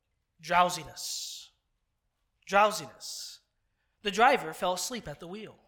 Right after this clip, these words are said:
The problem was not that the driver wanted to take a nap.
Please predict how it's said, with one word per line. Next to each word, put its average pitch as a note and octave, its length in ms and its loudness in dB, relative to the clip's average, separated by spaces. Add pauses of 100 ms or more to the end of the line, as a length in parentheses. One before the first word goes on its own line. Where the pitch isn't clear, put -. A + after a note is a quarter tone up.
(1300)
The F#3+ 40 -8
problem C4 320 8
was G#3+ 140 2
not A3+ 160 6
that G#3+ 140 2
the G3+ 40 -2
driver F#3 360 4
wanted F3+ 260 -2
to D3+ 140 -8 (120)
take G3 200 -10
a D#3 40 -8
nap. D3 520 -12